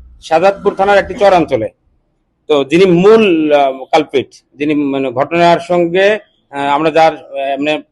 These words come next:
প্র-, মানে প্রাইম সাসপেক্ট এবং প্রাইম অ্যাকিউজড যিনি আলমগীর, এই আলমগীরের বাড়ি হচ্ছে সিরাজগঞ্জ জেলার শাহজাদপুরে। তো ওনারা ওনাদের প্ল্যান মাফিক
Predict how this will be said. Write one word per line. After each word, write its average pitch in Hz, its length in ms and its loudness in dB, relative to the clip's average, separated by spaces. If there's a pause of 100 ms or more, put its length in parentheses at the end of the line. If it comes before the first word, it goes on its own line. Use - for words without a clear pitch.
প্র-, 160 180 -2
মানে 151 200 -6
প্রাইম 185 400 2
সাসপেক্ট - 500 -6
এবং 151 240 -6
প্রাইম 175 320 0
অ্যাকিউজড 151 500 -6
যিনি 160 240 -4 (420)
আলমগীর, 151 440 2
এই - 140 -6
আলমগীরের 175 400 2
বাড়ি 175 160 4
হচ্ছে 180 300 -2 (280)
সিরাজগঞ্জ 180 540 0
জেলার 185 220 0
শাহজাদপুরে। 160 540 -4 (460)
তো 175 60 -2
ওনারা 190 500 2 (100)
ওনাদের 170 240 0
প্ল্যান 185 340 2
মাফিক 190 400 0